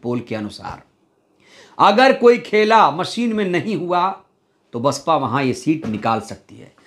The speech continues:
अगर मैं फूलपुर की बात करूँ तो फूलपुर में बीजेपी जीत सकती है, बीजेपी जीत सकती है। कटहरी की बात करूँ, कटहरी की बात करूँ तो यहाँ पर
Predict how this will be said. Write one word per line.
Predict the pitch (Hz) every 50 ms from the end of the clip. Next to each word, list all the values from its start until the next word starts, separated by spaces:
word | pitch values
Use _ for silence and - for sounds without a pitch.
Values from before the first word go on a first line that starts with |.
| _ _ _ _
अगर | 143 175 185 220 226
मैं | 220 226 208 - -
फूलपुर | - - 233 277 285 220 170 226 214
की | - - 190
बात | 151 147 139 214 214 -
करूँ | - 123 117 127 131 - _ _ _ _ _ -
तो | 190 185 127 -
फूलपुर | - 202 240 285 302 285 202 - 190 165
में | 151 143 143 156 180 175 143 117
बीजेपी | 120 170 185 196 165 170 233 247 240 247 196 214 214 170
जीत | 123 113 160 180 170 - 165
सकती | 131 - 131 - - _ _ 110 98
है, | 87 82 - _ _ _ _ 120
बीजेपी | 120 131 170 196 196 170 202 226 - 220 202 214 185
जीत | 139 139 147 143 -
सकती | - 143 123 - - 139 123
है। | 113 117 - _ _ _ _ - - - _ _ _ -
कटहरी | 233 233 233 254 233 196 214 254 262 302 311
की | 214 240 247
बात | 196 196 180 165 156 - -
करूँ, | 120 90 85 - _ _ _ _ _ _ _ _ _ _ _ _
कटहरी | - 208 208 233 240 247 254 294 302
की | - 285 247
बात | 214 233 240 233 - -
करूँ | 220 220 233 226
तो | 226 220
यहाँ | 190 160 147 160 175 170 214 233 -
पर | - 202 202 214 220 - - -